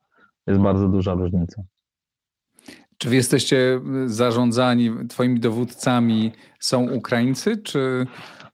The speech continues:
Speaker 1: Tak,
Speaker 2: e,
Speaker 1: cały
Speaker 2: w-
Speaker 1: czas to się nie zmienia. Cały czas, jeżeli chodzi o to, to dowództwo, jeżeli chodzi o Legion, o wszystko tutaj, co się dzieje, to jest, to jest, to jest, e, wojsko ukraińskie, które koordynuje i jakby taka,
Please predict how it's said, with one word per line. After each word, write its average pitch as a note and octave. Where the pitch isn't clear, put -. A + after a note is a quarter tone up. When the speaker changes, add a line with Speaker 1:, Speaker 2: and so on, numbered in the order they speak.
Speaker 1:
Tak, B2+
Speaker 2:
e, A#2
Speaker 1:
cały D#3+
Speaker 2:
w- -
Speaker 1:
czas D#3
to C#3
się C#3+
nie C#3
zmienia. A2
Cały C3
czas, A#2+
jeżeli A2+
chodzi G#2+
o G#2
to, G#2
to G#2+
dowództwo, G#2
jeżeli G#2
chodzi G#2+
o G#2
Legion, G#2
o F#2+
wszystko -
tutaj, F#2+
co -
się F#2
dzieje, G2
to F#2
jest, F2+
to F#2+
jest, F2+
to F2
jest, -
e, F#2
wojsko A2
ukraińskie, F2+
które F2+
koordynuje F#2+
i F#2+
jakby F#2+
taka, F#2+